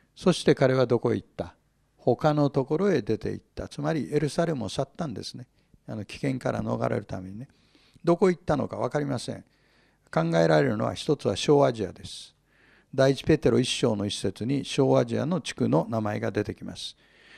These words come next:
あるいはガラテヤ二の十一を見ると、シリアのアンテオケ、アンテオケ教会にも行ってるんです。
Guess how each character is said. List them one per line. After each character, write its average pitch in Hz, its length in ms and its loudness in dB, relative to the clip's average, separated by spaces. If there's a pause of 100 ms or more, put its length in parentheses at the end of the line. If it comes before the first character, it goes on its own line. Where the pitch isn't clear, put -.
(140)
あ 143 100 4
る 147 80 4
い - 20 6
は 131 100 6
ガ 156 140 4
ラ 180 140 6
テ 175 160 2
ヤ 165 120 4
二 165 120 0
の 151 200 2
十 127 220 4
一 123 260 -2
を 107 80 0
見 110 100 -2
る 104 120 -2
と、 127 240 0
シ - 240 0
リ 170 160 4
ア 117 80 2
の 107 140 0
ア 135 60 2
ン 151 120 -2
テ - 120 0
オ 113 100 4
ケ、 104 140 -8
ア 110 80 -4
ン 151 80 -4
テ 190 80 0
オ 180 80 2
ケ - 100 -6
教 175 140 2
会 110 140 -4
に 101 60 -6
も 95 100 -4
行 98 80 -6
っ - 40 -20
て 101 140 -2
る 87 80 -8
ん 82 100 -16
で 92 100 -20
す。 - 160 -20